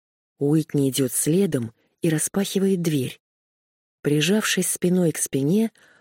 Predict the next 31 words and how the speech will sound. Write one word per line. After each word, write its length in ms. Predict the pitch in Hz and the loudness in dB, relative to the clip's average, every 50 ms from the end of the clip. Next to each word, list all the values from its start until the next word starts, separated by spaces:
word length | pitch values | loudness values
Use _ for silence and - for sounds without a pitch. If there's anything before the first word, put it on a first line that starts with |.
| _ _ _ _ _ - | _ _ _ _ _ -8
дочь 400 | 156 156 156 233 247 240 - - _ - | -6 -2 0 0 0 0 -2 -4 _ -2
и 140 | 185 185 | 0 0
Лорен 400 | 190 190 202 226 240 226 185 165 | 2 2 4 4 2 2 2 2
лежат 400 | 156 143 147 156 165 185 208 202 | 2 2 0 0 0 0 -2 -2
в 80 | - - | -4 -6
кровати. 680 | - 208 214 208 180 180 143 117 - - - 135 - - _ _ _ _ _ _ _ _ _ _ _ _ _ _ - | -4 -2 -2 0 0 -2 -2 -2 -4 -6 -8 -8 -10 -12 _ _ _ _ _ _ _ _ _ _ _ _ _ _ -4
Уитни 400 | - 151 165 175 170 - 160 160 | -2 0 0 0 0 0 -2 -2
прислушивается 880 | - 160 165 - - - 185 180 165 - - 131 131 127 - - 151 | 0 -2 -2 -2 0 0 0 0 0 0 -2 -2 -2 -2 -2 -4 -6
к 80 | - - | -4 -4
их 180 | 147 - - - | -4 -4 0 0
ровному 420 | 170 160 143 135 131 127 127 127 | 2 2 2 0 0 0 -2 -2
дыханию, 680 | 120 135 120 - 190 208 214 196 165 135 117 - 127 - _ - - _ _ _ _ _ _ _ - | -2 -2 -4 -2 0 0 2 2 0 0 -2 -6 -8 -12 _ -20 -20 _ _ _ _ _ _ _ -6
выходит 480 | - 143 151 - - 170 151 147 135 - | -2 -2 0 0 0 0 0 0 0 -2
в 80 | - | -4
коридор, 540 | - - 131 127 127 127 151 190 220 220 - _ _ _ _ _ _ _ _ _ _ _ _ - | -6 -6 -4 -4 -2 0 0 0 0 0 -4 _ _ _ _ _ _ _ _ _ _ _ _ -4
тихонько 480 | - 175 - - 160 143 135 - 147 | -4 -4 -2 -2 -2 -2 -2 -4 -6
прикрыв 400 | - - 170 170 - - 151 131 | -4 -4 -4 -2 0 -2 -2 0
за 100 | 127 131 | -2 -4
собой 360 | - - - 147 147 151 156 | -4 -2 -2 0 0 0 0
дверь, 360 | 147 151 147 143 127 120 - _ _ _ _ _ _ _ _ _ _ _ _ _ _ - | 0 0 0 0 -2 -2 -8 _ _ _ _ _ _ _ _ _ _ _ _ _ _ -2
и 80 | 170 | 0
возвращается 720 | 156 160 156 151 156 151 - - 226 226 220 - - - - | 0 2 0 0 0 0 0 0 0 0 -2 -2 -6 -10 -6
к 60 | - | -4
себе. 480 | - - 196 170 156 135 120 113 120 _ _ _ _ _ _ _ _ _ _ _ _ _ _ _ _ _ _ _ _ _ _ _ _ - | -2 -2 -2 0 -2 -2 -4 -4 -10 _ _ _ _ _ _ _ _ _ _ _ _ _ _ _ _ _ _ _ _ _ _ _ _ -6
После 400 | - 180 - - 202 214 247 262 | -6 -4 -2 0 2 2 2 2
этого 240 | - - 190 180 180 | 0 0 0 0 2
Уитни 420 | 175 175 196 214 208 - 202 202 | 2 2 2 2 2 2 0 2
не 160 | 202 202 208 | 2 2 2
раз 300 | 214 233 226 190 - - | 2 0 0 -2 0 -2
убеждала 520 | 147 139 139 135 135 143 185 220 226 185 147 | -2 0 0 -2 0 0 0 2 2 0 0
себя, 420 | - - 131 123 123 117 113 | -2 -2 -4 -4 -4 -6 -8